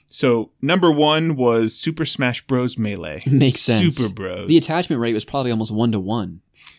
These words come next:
Speaker 1: It was seven point four one million units.
Speaker 2: Oh, okay, a little bit lower than I guess I
Speaker 1: Yeah,
Speaker 2: anticipated.
Speaker 1: about third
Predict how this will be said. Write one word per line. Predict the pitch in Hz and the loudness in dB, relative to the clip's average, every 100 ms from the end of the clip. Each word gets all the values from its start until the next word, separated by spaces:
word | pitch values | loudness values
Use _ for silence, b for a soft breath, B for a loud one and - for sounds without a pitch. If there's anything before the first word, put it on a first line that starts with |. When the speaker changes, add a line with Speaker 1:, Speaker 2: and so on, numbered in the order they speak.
| B | B
Speaker 1:
It | 135 | 0
was | 151 151 139 - | 4 6 4 2
seven | 165 165 196 | 2 4 4
point | 180 185 135 | 2 0 0
four | - 147 135 127 | 0 4 4 4
one | 120 120 113 110 | 2 2 4 4
million | 110 110 101 90 104 | 2 0 -4 -8 -6
units. | 104 - - - - - | -8 -8 -10 -10 -12 -4
Speaker 2:
Oh, | 139 143 | 0 2
okay, | 160 | 2
a | 156 | 2
little | 156 | 2
bit | 151 | 2
lower | 123 135 | 2 2
than | 117 | 2
I | 107 | 0
guess | 110 113 | -2 -2
I | |
Speaker 1:
Yeah, | 107 113 | 2 2
Speaker 2:
anticipated. | 101 92 101 | 0 -4 -4
Speaker 1:
about | 104 160 165 | 0 0 0
third | - 123 120 131 | 0 0 2 -2